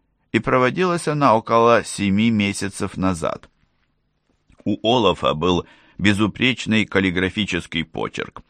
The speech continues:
Нил ставил в строчных «и» горизонтальные чёрточки вместо точек. Боб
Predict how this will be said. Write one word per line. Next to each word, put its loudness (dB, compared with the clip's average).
Нил 0
ставил 0
в -12
строчных -4
«и» -6
горизонтальные 0
чёрточки -6
вместо -2
точек. -4
Боб 0